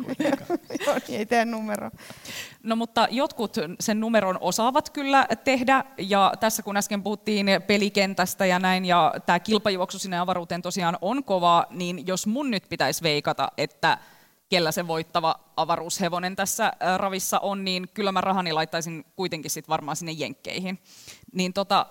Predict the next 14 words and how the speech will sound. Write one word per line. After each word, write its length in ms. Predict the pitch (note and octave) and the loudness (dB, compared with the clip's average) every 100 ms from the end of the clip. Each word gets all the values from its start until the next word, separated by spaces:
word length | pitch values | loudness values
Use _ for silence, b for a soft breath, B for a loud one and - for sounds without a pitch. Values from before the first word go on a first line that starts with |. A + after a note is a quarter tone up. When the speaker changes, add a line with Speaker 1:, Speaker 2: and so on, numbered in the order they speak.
| G3+ | -2
Speaker 3:
voitteko 520 | C4 F#4+ - C#4+ B3+ | -2 -2 -4 -2 2
vähän 260 | B3+ B3 A3 | 2 2 0
kertoa 360 | C4 C4+ G#3 | 0 0 -2
siitä, 260 | G3 A#3+ G3 | -6 -4 -4
että 80 | A#3 | -2
miten 240 | B3 A#3 | 0 0
Euroopan 400 | B3+ A3 E3+ F3+ | 0 -2 -2 -2
ja 60 | F#3 | -2
Yhdysvaltain 500 | G3+ E3+ E3+ F3+ F#3+ | -4 -2 -2 0 0
avaruustoiminta 680 | A3+ D#3+ D3+ E3 D#3+ F3 | 0 -2 -4 -6 -4 0
eroaa 340 | - B3+ C3 C3+ | 2 2 0 -2
toisistaan? 580 | E3 - - - - - B B B _ _ _ _ _ _ _ _ _ _ _ _ _ _ _ | -4 -6 -8 -8 -10 -12 B B B _ _ _ _ _ _ _ _ _ _ _ _ _ _ _
Speaker 2:
Vastaanko 420 | F#3+ F3+ - F#3 G#3 | -6 -4 -4 -6 0
mä? 280 | G#3+ G#3 | 2 4